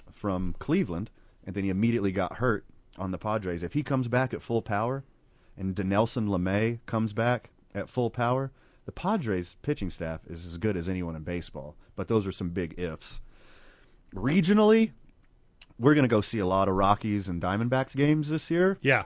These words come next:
Speaker 2: and, and both of those will struggle to challenge for seventy wins.
Speaker 1: Correct. We'll see a lot of games, and, it, you know, I'm glad Chris Bryant is there. That's gonna be fun to watch.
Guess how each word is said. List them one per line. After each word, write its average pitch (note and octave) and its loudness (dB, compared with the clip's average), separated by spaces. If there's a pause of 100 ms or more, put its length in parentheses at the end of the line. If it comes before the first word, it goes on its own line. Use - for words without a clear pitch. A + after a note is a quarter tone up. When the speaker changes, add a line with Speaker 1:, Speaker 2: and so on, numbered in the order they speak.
Speaker 2:
and, C#3+ 2
and C#3+ 2
both D#3 10
of C#3+ 6
those C3+ 8
will B2 8
struggle B2+ 8
to B2 6
challenge A#2+ 4
for A#2 0
seventy G#2 4
wins. F2 -4 (260)
Speaker 1:
Correct. G2 0 (1160)
We'll C3 0
see B2 0
a F#2 -2
lot G2+ 0
of A2 0
games, G2 0
and, F2+ -8
it, E2+ -8
you F2+ -12
know, E2 -6
I'm F2+ -6
glad F#2+ -4
Chris - -8
Bryant G#2+ 0
is G2+ -2
there. A2 0
That's F#2 -2
gonna G2+ -6
be F#2+ -4
fun G2+ -4
to G2 -4
watch. G2 -2